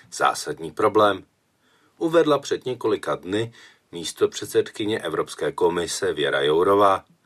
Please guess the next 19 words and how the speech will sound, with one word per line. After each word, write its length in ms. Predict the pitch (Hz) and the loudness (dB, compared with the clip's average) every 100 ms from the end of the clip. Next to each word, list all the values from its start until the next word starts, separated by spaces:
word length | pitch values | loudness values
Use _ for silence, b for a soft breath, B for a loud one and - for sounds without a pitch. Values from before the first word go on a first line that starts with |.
| B B B B B | B B B B B
Řekla 320 | 180 160 156 | -2 2 2
to 140 | 147 92 | 2 0
v 60 | |
debatě 460 | 82 98 110 101 90 | 0 0 2 0 -2
s 80 | - | -4
novým, 580 | 92 90 104 113 123 120 b b - | -2 2 2 2 -2 -8 b b -4
tehdy 300 | 180 156 151 | -2 0 2
ještě 320 | 143 - 185 | 0 0 -2
pouze 400 | - 123 107 87 | 0 0 0 -4
zvoleným 720 | 80 82 92 104 110 113 120 120 _ | -4 2 4 4 2 -2 -4 -8 _
českým 480 | - 139 - - 76 | 0 0 0 -10 -10
prezidentem 920 | - - 95 95 95 90 104 101 104 _ | -2 0 2 2 0 0 -2 -2 -4 _
Petrem 420 | - 73 - 67 | -8 -8 -6 -8
Pavlem 440 | - 90 85 90 82 | -2 0 2 -2 -2
v 60 | |
Evropském 580 | - 78 80 - 80 76 | -8 -4 -6 -6 -6 -6
domě 260 | 76 76 73 | -6 -8 -10
v 80 | - | -4
Praze. 440 | - 101 101 - | 0 2 0 -2